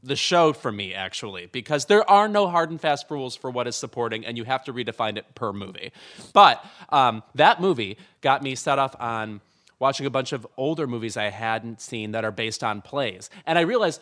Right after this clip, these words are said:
the reason I like movies like Fences and Ma Rainey's Black Bottom is, one, because it's so focused on, like, monologues and stuff,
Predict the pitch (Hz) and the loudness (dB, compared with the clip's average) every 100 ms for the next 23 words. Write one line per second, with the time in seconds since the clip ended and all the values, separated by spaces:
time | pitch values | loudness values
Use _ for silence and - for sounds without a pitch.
0 | _ 156 147 185 220 156 117 127 127 123 | _ -4 -4 -4 -4 -2 -2 -4 -8 -8
1 | 117 - 110 104 110 110 107 107 110 98 | -10 -8 -8 -8 -12 -12 -10 -10 -12 -12
2 | 110 101 107 101 104 104 110 101 98 - | -10 -8 -6 -6 -6 -12 -10 -10 -12 -18
3 | _ _ 135 170 175 147 143 135 - 165 | _ _ 4 8 8 6 -2 -6 2 4
4 | 156 143 143 - 151 139 147 135 143 127 | 4 -2 -10 -4 -4 -2 -2 -4 -4 -10
5 | - 127 113 110 104 101 104 98 120 127 | -10 -8 -6 -6 -10 -10 -6 -6 -2 -4
6 | 127 131 - 131 | -4 -10 -6 -6